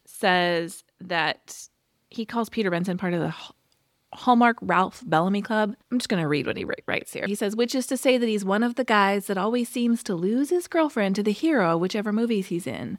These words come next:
Ralph Bellamy was in a lot of movies in the thirties and forties, and he was the schlub that lost his girl to the male lead so often that it became a joke in Hollywood even then."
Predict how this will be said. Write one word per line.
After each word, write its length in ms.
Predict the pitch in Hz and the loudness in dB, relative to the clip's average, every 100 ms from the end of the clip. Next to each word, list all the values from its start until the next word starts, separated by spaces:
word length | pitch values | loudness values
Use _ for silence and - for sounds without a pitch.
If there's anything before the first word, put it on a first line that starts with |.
| - | -6
Ralph 340 | 175 180 175 | 2 2 2
Bellamy 320 | 190 190 202 | 2 2 4
was 80 | 202 | 2
in 100 | 196 | 2
a 60 | 190 | 2
lot 180 | 226 392 | 4 4
of 60 | |
movies 280 | 359 277 240 | 2 0 2
in 80 | 208 | 0
the 80 | 202 | 0
thirties 320 | 202 190 196 | 2 2 2
and 120 | 190 | 0
forties, 360 | 190 190 202 202 | 2 2 2 2
and 80 | 214 | 0
he 80 | |
was 220 | 220 220 208 | 2 0 -2
the 100 | 196 | -4
schlub 520 | - 240 247 269 214 | 0 4 4 4 2
that 180 | 185 - | 0 2
lost 380 | 214 294 349 339 | 2 2 0 -2
his 180 | 311 | -4
girl 260 | - 247 233 | 0 2 2
to 100 | 240 | 0
the 120 | 233 | 0
male 340 | 208 233 254 247 | 0 2 0 0
lead 320 | 233 220 214 | 0 -4 -8
so 320 | - 339 415 | -2 2 6
often 480 | 220 196 - 185 185 | 4 2 -4 -4 -2
that 140 | 190 | -2
it 60 | 190 | -2
became 260 | 185 180 | -4 -4
a 60 | 170 | -6
joke 420 | 175 214 226 - - | -2 0 0 -2 -6
in 120 | 226 | -2
Hollywood 480 | 196 180 180 180 - | 0 2 0 -2 -4
even 300 | 156 156 143 | -6 -6 -6
then." 440 | 147 151 - - | 0 0 0 -6